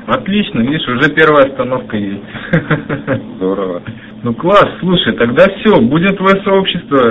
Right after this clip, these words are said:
Speaker 1: раскидывать. Я, кстати, на самом деле немножко поражен. У меня что-то настолько тем подписан на этом Арподе. Вопрос,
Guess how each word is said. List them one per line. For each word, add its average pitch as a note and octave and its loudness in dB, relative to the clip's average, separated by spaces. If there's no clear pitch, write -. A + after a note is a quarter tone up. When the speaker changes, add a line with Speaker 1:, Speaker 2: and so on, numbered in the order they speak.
Speaker 1:
раскидывать. B2+ 2
Я, D3+ 2
кстати, F3+ -2
на D#3+ 2
самом F3+ 4
деле E3+ 0
немножко C3+ -4
поражен. C#3+ 2
У G2 -4
меня A#2 0
что-то C3+ -4
настолько B2 0
тем A3+ 2
подписан C3 -2
на G#2+ 2
этом A2 2
Арподе. G#2+ -4
Вопрос, D#3 -4